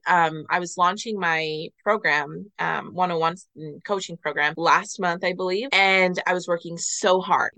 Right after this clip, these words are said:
day and night. I, it was literally midnight and I was on my computer, but I knew in my mind, I'm like, "I shouldn't be here. I shouldn't be doing this right now." But I'm like, "No, I gotta get it done. I gotta grind. I gotta do this because it'll, it'll pay off." And I'm not even joking.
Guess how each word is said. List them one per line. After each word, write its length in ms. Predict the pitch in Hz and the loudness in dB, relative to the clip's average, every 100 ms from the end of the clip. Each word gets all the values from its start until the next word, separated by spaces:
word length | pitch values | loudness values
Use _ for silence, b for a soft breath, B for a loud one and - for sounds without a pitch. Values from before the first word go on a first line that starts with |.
| 165 | -2
day 280 | 190 196 | 2 4
and 100 | 202 | 4
night. 220 | 175 139 - | 2 0 2
I, 120 | 175 | 0
it 100 | - | 2
was 220 | 208 214 - | 2 0 -4
literally 600 | 202 220 240 262 269 269 | -4 0 0 0 -2 -8
midnight 460 | 180 180 202 233 233 | -6 -6 0 0 0
and 80 | 185 | -2
I 80 | 175 | -2
was 100 | 175 | -2
on 100 | 170 | -4
my 100 | 160 | -4
computer, 480 | 165 - 165 160 _ - | -8 -8 -4 -4 _ 2
but 180 | 233 226 | 6 8
I 140 | 226 | 6
knew 400 | 214 214 214 226 | 4 0 2 2
in 120 | 233 | 2
my 200 | 220 196 | 0 -4
mind, 160 | 185 170 165 | -2 -4 -4
I'm 100 | 160 | -6
like, 200 | 165 269 233 | -4 -4 -4
"I 60 | |
shouldn't 440 | 214 - 220 233 - | -2 2 6 6 2
be 200 | 196 196 | -12 -6
here. 340 | 196 185 180 B B - | 4 4 4 B B -4
I 100 | 190 | -2
shouldn't 340 | - 214 208 | 0 0 0
be 120 | 214 | -2
doing 360 | 190 190 185 180 | -2 -2 -2 -2
this 260 | 180 180 | -4 -2
right 200 | 185 165 165 | -2 -2 2
now." 460 | 175 170 165 175 202 | 4 6 4 2 0
But 100 | 196 | 2
I'm 100 | 185 | 2
like, 180 | 175 | 0
"No, 140 | 180 202 | 2 2
I 120 | 160 | 2
gotta 180 | 175 170 | 0 -2
get 120 | 175 | -6
it 100 | - | -2
done. 220 | 185 185 | -2 0
I 100 | 165 | -4
gotta 200 | 160 156 | -4 -4
grind. 280 | 156 196 180 | 0 0 0
I 100 | 156 | -6
gotta 200 | 190 160 | -6 -8
do 180 | 160 226 | -6 -4
this 200 | 208 185 | -4 -4
because 340 | - 185 214 202 | -10 -6 -4 0
it'll, 200 | 185 - - | -2 -2 -6
it'll 240 | 180 180 | -2 -2
pay 220 | 175 196 160 | -4 -6 0
off." 260 | 233 - 208 | 2 2 2
And 120 | 214 | 2
I'm 100 | 214 | 4
not 180 | 214 220 | 4 2
even 200 | 233 220 | -2 -2
joking. 540 | 175 165 156 147 143 | -4 -6 -8 -12 -14